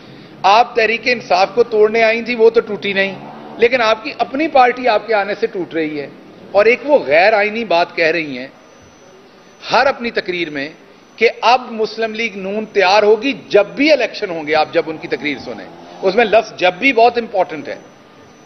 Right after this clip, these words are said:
और वो कभी ये नहीं कहती कि election हो रहे हैं और हम पंजाब में तैयार हैं। वो कहती, "जब भी होंगे तो ये नब्बे दिन में होने हैं, अगर नहीं होंगे तो फिर Article six है, मुल्क के तमाम बड़े कानूनदान ये बता चुके हैं।"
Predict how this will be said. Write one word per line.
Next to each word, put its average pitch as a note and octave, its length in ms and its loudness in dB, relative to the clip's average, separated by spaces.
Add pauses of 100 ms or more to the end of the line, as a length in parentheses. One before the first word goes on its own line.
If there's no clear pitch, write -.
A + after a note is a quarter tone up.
(320)
और G#3+ 140 4
वो B3 120 0
कभी B3+ 280 -2
ये D#4 80 2
नहीं D#4 120 0
कहती C4 280 0
कि G#3 100 -2
election F#3+ 360 -2
हो F3+ 220 0
रहे B3 120 6
हैं D#4 60 6
और C#4 120 4
हम A3 120 4
पंजाब F#3 380 0
में F#3+ 140 -6
तैयार F3 280 2
हैं। B2 280 -14
वो F3+ 140 0
कहती, B3 280 0
"जब A#3 260 -2
भी D#4+ 140 2
होंगे G#3+ 260 0
तो - 280 -6
ये G3+ 120 0
नब्बे F#3+ 320 0
दिन F#3+ 140 -4
में G3 140 -4
होने D#3 240 -6
हैं, F#3+ 260 -4 (520)
अगर F#3+ 240 2
नहीं G3 300 0
होंगे B3 320 2 (440)
तो D#3+ 60 -2
फिर E3 140 2
Article E3 380 2
six - 340 -2
है, A3+ 100 4
मुल्क E3+ 240 -4
के F#3 100 -4
तमाम F3 460 -2
बड़े E3+ 220 0
कानूनदान E3 580 -4
ये E3 100 -6
बता C#3+ 280 -4
चुके F#3 260 -8
हैं।" B3 260 -6